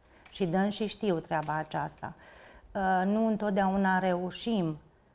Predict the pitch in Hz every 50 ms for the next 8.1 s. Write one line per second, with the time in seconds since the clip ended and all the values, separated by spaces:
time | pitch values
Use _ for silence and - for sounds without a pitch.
0 | _ _ _ - - - - 190 185 185 175 175 170 - - - - - - 185
1 | 180 180 180 185 185 190 190 185 180 185 185 175 156 - - - 185 180 175 170
2 | 160 170 175 175 170 170 160 156 165 165 - - _ _ _ _ _ _ - 190
3 | - 202 202 208 226 247 247 254 240 226 220 208 202 - - - 208 214 202 208
4 | 202 - - 214 202 - - - 208 202 196 190 185 180 175 165 156 143 135 123
5 | 92 - - _ _ _ _ - - 196 196 196 202 196 196 - - - 190 185
6 | 160 165 175 170 170 185 220 240 254 262 254 233 226 - - - - 196 202 202
7 | 196 185 165 185 185 185 185 - 190 190 185 170 180 180 185 180 185 180 175 175
8 | 180